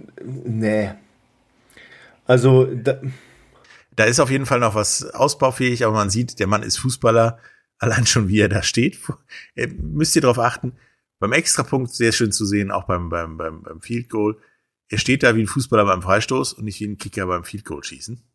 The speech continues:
Speaker 2: Und Hauptsache fest.
Speaker 1: Ja, das kann ja sein, aber ich glaub, da haben wir echt noch Potenzial, um die,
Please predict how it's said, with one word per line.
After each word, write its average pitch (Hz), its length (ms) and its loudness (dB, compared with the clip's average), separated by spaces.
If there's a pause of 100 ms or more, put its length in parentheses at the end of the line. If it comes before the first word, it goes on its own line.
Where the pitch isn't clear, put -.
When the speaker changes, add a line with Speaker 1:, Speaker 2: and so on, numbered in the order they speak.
(1080)
Speaker 2:
Und 104 320 -4 (160)
Hauptsache 135 340 -6
fest. 123 260 -4
Speaker 1:
Ja, 156 200 8
das 143 220 2
kann 160 160 2
ja 156 120 6
sein, 156 280 4
aber 135 140 2
ich 131 120 0
glaub, 156 220 2
da 151 200 4
haben 156 180 -2
wir 131 160 2
echt 147 200 -6
noch 135 160 -2
Potenzial, 135 680 2
um 120 300 -6
die, 151 200 -6